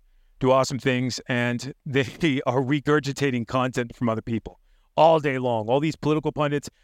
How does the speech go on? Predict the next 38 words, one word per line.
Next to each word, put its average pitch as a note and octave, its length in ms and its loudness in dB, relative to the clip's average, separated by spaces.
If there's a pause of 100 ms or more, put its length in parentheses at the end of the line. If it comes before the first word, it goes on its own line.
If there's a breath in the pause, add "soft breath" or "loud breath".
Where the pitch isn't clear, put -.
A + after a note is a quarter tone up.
just D#3 200 -2 (220)
reposting G3+ 540 2
and F3 80 -2
reposting F3+ 600 0
and, C3 160 -2 (560)
forgive D#3 140 -2
the D#3+ 80 2
expression, B2+ 400 0
right? B2 120 0
Shitpost D#3+ 460 0
after B2+ 160 -2
shitpost, D#3+ 400 -2
like, C3 100 -2
it's B2 120 -6
the - 60 -8
same F3 200 0
thing. C#3 160 -4
Like, B2+ 140 -4
we D3+ 100 -2
get F#3 240 4
it, C3 180 -4
right? C#3+ 220 2
The C3 80 -4
migrants F#3 480 2
are E3 60 0
here. F#3+ 240 2
It's F3 160 -2
a, D3 60 2
it's B2 180 -2
an B2 180 0
army F3+ 320 2
in E3 100 -2
waiting. E3 380 0
All D3 160 2
these D#3 140 -2
things D#3+ 120 -4
are C#3+ 80 2
happening. C3 240 -2